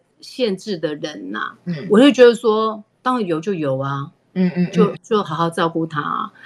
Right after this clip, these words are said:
Speaker 1: 那我相信说，我，我就一直想说，“哇，老天爷一定觉得我这，这个人能力真的还不错吼。”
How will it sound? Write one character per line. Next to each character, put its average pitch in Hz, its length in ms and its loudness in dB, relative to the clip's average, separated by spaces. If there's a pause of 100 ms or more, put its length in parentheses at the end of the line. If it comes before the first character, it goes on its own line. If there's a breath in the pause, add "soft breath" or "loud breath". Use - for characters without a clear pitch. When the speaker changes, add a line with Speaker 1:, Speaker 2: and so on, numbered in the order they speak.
(180 loud breath)
Speaker 1:
那 247 160 6
我 226 60 6
相 226 180 0
信 220 80 0
说， 220 160 -2
我， 208 200 -2
我 262 100 -2
就 302 100 0
一 339 60 0
直 277 80 -6
想 202 140 -6
说 - 120 -8
，“哇， 190 140 -10
老 160 140 -6
天 220 160 -4
爷 185 80 0
一 - 20 0
定 208 100 0
觉 190 140 -2
得 190 80 0
我 160 120 -4
这， 196 200 -2
这 196 160 -8
个 185 100 4
人 147 140 2
能 143 160 0
力 180 100 -4
真 175 120 -4
的 156 60 0
还 143 100 0
不 143 120 -8
错 143 380 -2
吼。” - 140 -16